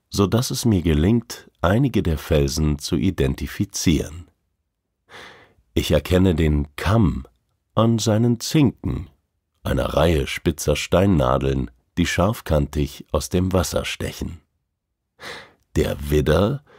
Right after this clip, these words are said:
ist eine Formation, die, zumindest wenn ich die Augen zusammenkneife, an die Hörner eines Huftiers erinnert.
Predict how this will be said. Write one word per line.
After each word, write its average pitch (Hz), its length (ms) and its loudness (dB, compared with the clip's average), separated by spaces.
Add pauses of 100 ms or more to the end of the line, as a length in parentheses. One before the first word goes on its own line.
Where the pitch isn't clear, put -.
(320)
ist - 340 -2
eine 104 180 2
Formation, 101 800 2
die, 101 320 2 (460)
zumindest 113 920 2
wenn 82 240 4
ich - 220 -2
die - 200 0
Augen 85 400 2
zusammenkneife, 73 1200 0 (580)
an 110 140 4
die 104 200 -2
Hörner 80 580 2
eines 101 380 -4
Huftiers - 800 -2
erinnert. - 760 -4